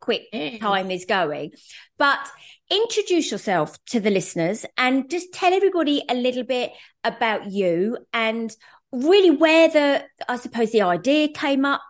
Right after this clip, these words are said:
Speaker 1: in all those years ago and what you originally set the brand up about. And then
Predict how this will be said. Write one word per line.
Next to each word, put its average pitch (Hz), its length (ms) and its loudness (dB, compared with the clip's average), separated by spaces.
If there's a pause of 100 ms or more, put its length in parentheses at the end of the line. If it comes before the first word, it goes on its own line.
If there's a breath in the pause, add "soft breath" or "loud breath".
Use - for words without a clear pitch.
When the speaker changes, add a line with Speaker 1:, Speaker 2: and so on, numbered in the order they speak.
(120)
Speaker 1:
in 220 240 -6
all 208 140 -2
those 185 260 -4
years 269 240 0
ago 247 340 -2
and 202 320 -8
what 240 220 -2
you 226 160 -4
originally 220 360 -4
set - 260 -8
the 214 80 -6
brand 214 340 0
up 214 160 -4
about. 170 320 -6
And 214 80 -2
then 226 160 2